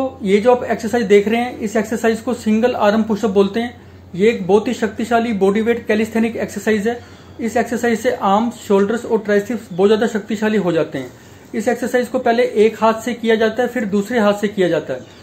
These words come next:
तो आप इस exercise को बिल्कुल ऐसे ही कीजिए जैसा मैं इस video में कर रहा हूँ। और आप इस exercise के कम से कम तीन से लेकर पाँच set कर सकते हैं और हर एक set में आप आठ से दस reps कीजिए। दोस्तों, इस exercise को साधारण दंड बोलते हैं।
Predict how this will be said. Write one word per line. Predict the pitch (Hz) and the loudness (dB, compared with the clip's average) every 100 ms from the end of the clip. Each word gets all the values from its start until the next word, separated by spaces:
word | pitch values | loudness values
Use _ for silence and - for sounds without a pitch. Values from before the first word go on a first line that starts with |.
| - - | -16 -2
तो | 208 | 4
आप | 226 233 | 4 2
इस | 240 240 | -4 -4
exercise | 233 - 233 | -4 -4 -4
को | 247 | -4
बिल्कुल | 220 220 - | -4 -4 -4
ऐसे | 208 202 240 | -2 0 -2
ही | |
कीजिए | - 208 240 | -2 -4 -2
जैसा | 202 202 226 | 0 2 2
मैं | 226 | 0
इस | 220 | 0
video | 208 220 | 0 0
में | 226 | 0
कर | 220 | 0
रहा | 196 233 | 0 -2
हूँ। | 233 - - - - | -6 -16 -20 -14 -2
और | 202 | 2
आप | 220 240 | 2 0
इस | 240 | -4
exercise | 226 226 233 | -4 -2 -4
के | 220 240 | -4 -4
कम | 226 | -2
से | 233 | -2
कम | 247 233 - | -4 -4 -2
तीन | 220 | -2
से | 220 240 | 0 0
लेकर | 226 226 | 0 -2
पाँच | 226 208 208 | -2 -2 0
set | 233 | -2
कर | 214 | -4
सकते | 208 202 233 | -4 -4 -6
हैं | 240 - - - - | -8 -10 -20 -18 -2
और | 226 190 | 0 2
हर | 220 | 0
एक | 247 - | 0 -4
set | - 220 | -4 -2
में | 220 226 | 0 2
आप | 233 - | 2 2
आठ | 196 202 | 2 2
से | 240 | 0
दस | 196 214 208 | 0 0 2
reps | 202 202 | 0 0
कीजिए। | - 160 131 - - - - - | -6 -6 -8 -12 -18 -20 -12 -2
दोस्तों, | 190 196 254 | -2 2 2
इस | 247 214 | 2 -2
exercise | 240 226 233 233 | -4 -2 -4 -4
को | - 254 254 254 - | -4 -2 -2 -4 -2
साधारण | 185 190 226 | 2 2 2
दंड | 220 220 | 0 2
बोलते | 208 208 233 | 2 0 -2
हैं। | 240 | -6